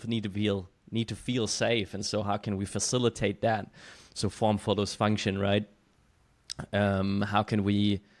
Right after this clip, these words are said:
yeah, where can we, you know, and there will be even, and even then calculate sort of, like, a distortion of that,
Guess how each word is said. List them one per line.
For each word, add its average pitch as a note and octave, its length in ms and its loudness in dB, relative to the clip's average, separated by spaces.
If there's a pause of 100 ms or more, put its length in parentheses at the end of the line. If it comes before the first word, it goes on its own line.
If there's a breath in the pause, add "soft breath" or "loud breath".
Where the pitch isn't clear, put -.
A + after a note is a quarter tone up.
(380 soft breath)
yeah, A2 160 4
where G#2+ 220 4
can A#2 200 0
we, G#2+ 100 2 (1200)
you C3+ 60 2
know, A#2+ 160 6
and B2 100 4
there B2 120 8
will D3+ 180 8
be C#3+ 240 0
even, F3 320 2 (640 soft breath)
and C3 100 4
even C#3+ 280 4
then C3 180 4
calculate A#2+ 800 4
sort A#2 220 2
of, G#2+ 160 0
like, G#2 180 0
a G#2+ 40 -2
distortion A2 800 0
of A2 380 -2
that, A#2+ 640 2